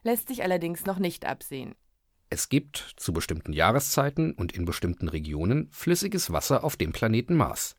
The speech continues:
Speaker 2: wenn auch sehr salzhaltiges. Das war das Ergebnis, das die nasa auf einer mehrere Tage im Voraus angekündigten Pressekonferenz am Montag bekannt gab. Tatsächlich war schon vorher bekannt, dass unser Nachbarplanet auch heute noch Wasser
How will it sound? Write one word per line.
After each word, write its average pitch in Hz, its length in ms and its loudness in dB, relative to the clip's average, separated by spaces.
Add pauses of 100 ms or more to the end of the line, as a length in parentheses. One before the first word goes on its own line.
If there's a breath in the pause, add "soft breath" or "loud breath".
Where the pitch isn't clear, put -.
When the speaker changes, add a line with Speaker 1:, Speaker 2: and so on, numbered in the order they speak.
(180)
Speaker 2:
wenn 76 140 -4
auch 71 100 -2
sehr 90 480 0
salzhaltiges. - 800 -4 (920 loud breath)
Das - 380 0
war 78 120 2
das 80 140 -2
Ergebnis, 90 540 -2
das - 160 -6
die 80 80 -4
nasa 117 640 4
auf 104 200 -2
einer 95 440 2
mehrere 160 480 2
Tage 120 300 2
im - 80 -2
Voraus 135 540 2
angekündigten 110 760 0
Pressekonferenz 92 800 -2
am 139 180 4
Montag 78 400 -2
bekannt - 360 -4
gab. - 240 -10 (800)
Tatsächlich 110 560 0
war 98 100 2
schon 135 180 -2
vorher 139 340 2
bekannt, 87 560 -4
dass - 180 0
unser 98 180 0
Nachbarplanet 113 720 2
auch - 240 -2
heute 147 240 4
noch 76 220 -4
Wasser 82 420 0